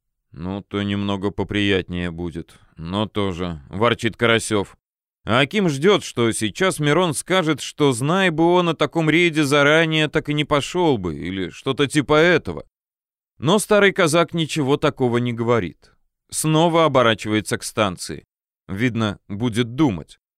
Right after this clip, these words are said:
Саблин же решает ещё раз просмотреть маршрут,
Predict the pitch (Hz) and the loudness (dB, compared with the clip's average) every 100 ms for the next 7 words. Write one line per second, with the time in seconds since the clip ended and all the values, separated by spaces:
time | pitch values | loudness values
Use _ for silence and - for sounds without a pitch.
0 | _ _ _ - 131 117 110 101 107 104 | _ _ _ -4 0 0 0 0 0 0
1 | - 127 110 104 107 - 131 120 113 - | 0 2 2 0 -6 -2 0 0 0 -2
2 | 110 113 107 117 107 110 104 - 131 139 | -4 -2 -2 -2 -4 -4 -6 -4 -4 -4